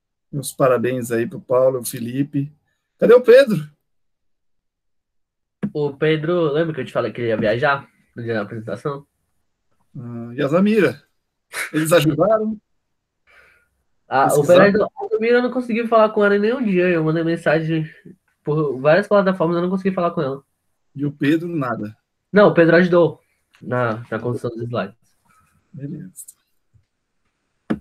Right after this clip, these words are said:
Speaker 1: Beleza pura. Ah, então é isso, galera. Então,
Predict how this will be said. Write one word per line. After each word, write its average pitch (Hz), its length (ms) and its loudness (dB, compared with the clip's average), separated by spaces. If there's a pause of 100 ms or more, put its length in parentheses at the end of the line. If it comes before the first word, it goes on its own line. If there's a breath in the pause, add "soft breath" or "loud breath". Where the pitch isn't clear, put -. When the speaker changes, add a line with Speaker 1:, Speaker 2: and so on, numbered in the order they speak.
(460)
Speaker 1:
Beleza 135 680 0
pura. 131 560 -4 (360)
Ah, 294 200 2
então 262 320 0
é 311 80 2
isso, 208 280 -2
galera. 127 340 2
Então, 190 500 0